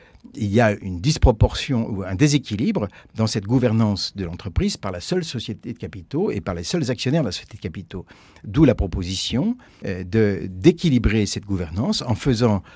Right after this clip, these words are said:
euh, rentrer de droit des salariés en tant que salariés comme administrateurs de la société. Alors,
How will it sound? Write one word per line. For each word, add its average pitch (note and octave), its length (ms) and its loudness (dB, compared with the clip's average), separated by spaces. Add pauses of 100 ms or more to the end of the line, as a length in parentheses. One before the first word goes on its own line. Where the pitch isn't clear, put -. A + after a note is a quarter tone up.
(220)
euh, F2+ 260 -10
rentrer A2 420 -4
de A2 180 2
droit G#2 420 2
des G#2+ 180 -2
salariés G2 520 -6 (120)
en C#3 100 4
tant C3+ 220 2
que G2+ 160 -6
salariés A2 560 -4
comme A2 400 -2
administrateurs G#2+ 920 0
de F#2 300 0
la B2 100 2
société. G2 480 -10 (360)
Alors, D#2+ 200 -10